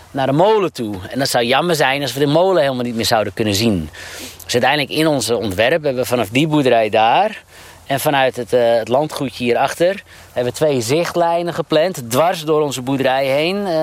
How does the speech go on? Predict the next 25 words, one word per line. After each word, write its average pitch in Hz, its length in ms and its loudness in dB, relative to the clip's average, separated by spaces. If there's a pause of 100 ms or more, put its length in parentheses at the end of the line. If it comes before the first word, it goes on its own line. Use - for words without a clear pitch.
(280)
zo 156 180 0
naar 151 160 0
de 135 60 0
molen 160 380 2
toe. 139 280 -4 (360)
Zodat 143 360 0
die, 139 280 -2
en 131 100 0
dan 104 180 -2
zetten - 280 -4
we 110 60 2
daar 104 100 4
wat 104 80 -4
picknickbankjes 135 680 -2
neer 123 340 2
en 151 80 -2
dan 139 140 -2
is 110 120 -2
het 92 120 -8
mooi. 143 160 2
En 165 60 0
dan 120 100 -2
heb 113 80 -2
je 120 60 0
een - 20 -2